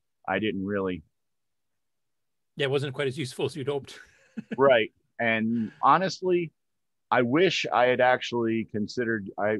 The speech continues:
Speaker 1: I, I w-, wish I had gotten a Coco, 'cause I know a couple people that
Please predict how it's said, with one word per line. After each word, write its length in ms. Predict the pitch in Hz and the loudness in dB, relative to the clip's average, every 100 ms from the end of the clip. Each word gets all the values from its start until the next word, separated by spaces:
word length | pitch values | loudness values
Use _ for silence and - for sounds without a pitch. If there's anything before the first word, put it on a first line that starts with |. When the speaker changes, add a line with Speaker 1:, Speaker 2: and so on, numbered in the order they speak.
| - | -2
Speaker 1:
I, 260 | 101 110 117 | 0 2 2
I 20 | |
w-, 280 | 113 120 113 | 0 -2 -2
wish 280 | 120 135 113 | 0 0 0
I 80 | |
had 160 | 104 101 | 0 0
gotten 300 | 117 120 113 | 0 0 -2
a 40 | 104 | -6
Coco, 460 | 101 92 - 90 92 - | -4 -4 -4 -6 -6 -8
'cause 140 | 92 | -4
I 100 | 98 | -4
know 220 | 104 131 | -2 -2
a 220 | 120 110 | -4 -4
couple 220 | - - 104 | -2 -2 -4
people 340 | 110 113 101 | -6 -4 -4
that 180 | 92 90 | -4 -6